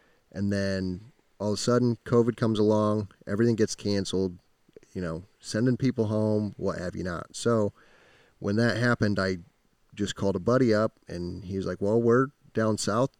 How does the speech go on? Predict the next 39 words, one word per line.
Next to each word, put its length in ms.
hunting 240
turkeys 380
if 160
you 80
wanna 200
join 300
up. 260
Like, 260
you 80
don't 180
really 200
have 220
to 80
be 240
anywhere." 460
So 340
loaded 260
all 100
my 120
stuff 360
up, 280
drove 360
to 440
Alabama, 720
and 140
that 220
kicked 280
off 320
two 220
months, 420
essentially, 460
of 100
turkey 300
hunting, 280
where 360
I 40
went 220
from 400
Alabama 800